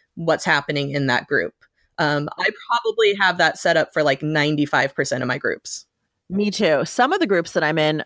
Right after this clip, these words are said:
Speaker 2: I really like this feature that Facebook has. So when you're, when you're, um, editing your group settings, it, you can decide what you wanna be notified about. So you can either have all posts, which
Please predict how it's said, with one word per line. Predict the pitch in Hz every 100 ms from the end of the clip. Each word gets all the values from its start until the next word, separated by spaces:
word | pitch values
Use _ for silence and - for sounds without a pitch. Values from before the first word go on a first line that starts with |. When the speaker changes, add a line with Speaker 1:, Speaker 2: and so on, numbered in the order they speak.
| -
Speaker 2:
I | 208
really | 247 226
like | 185 165
this | 170 170
feature | 170 160 156
that | 143
Facebook | 156 143 151 151
has. | 147 147 - -
So | 208
when | 190 196
you're, | 190 - _ _ -
when | 196
you're, | 190 180 165 -
um, | 165 -
editing | 220 240 214
your | 160
group | 180 -
settings, | - 151 131 123 - - - - - _ _
it, | 185 185
you | 233
can | 285 233 180 _ 175
decide | 196 185 - 190 165 160
what | 160 -
you |
wanna | 170 160
be | 165
notified | 156 156 147 135
about. | 135 110 -
So | 185
you | 175
can | 185 185
either | 165 156
have | 170 147 -
all | 170
posts, | 180 214 262 - -
which | 160